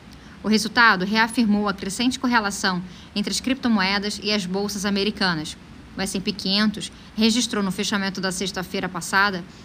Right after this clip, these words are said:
a sétima semana consecutiva de perdas. Tanto as ações americanas quanto o mercado de cripto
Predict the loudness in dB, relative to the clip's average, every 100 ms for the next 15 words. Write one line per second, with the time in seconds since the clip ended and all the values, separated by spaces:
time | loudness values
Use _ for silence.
0 | -10 -4 -2 2 0 2 0 2 2 2
1 | 0 -2 -4 -6 -4 -4 -4 -4 -6 -8
2 | -10 -12 -14 -20 -20 _ _ _ _ _
3 | _ _ _ _ _ -4 -2 -4 -4 -2
4 | -2 -2 0 -2 -2 -2 -2 -2 -4 -6
5 | -6 -6 -4 -6 0 0 0 -6 -2 -2
6 | -2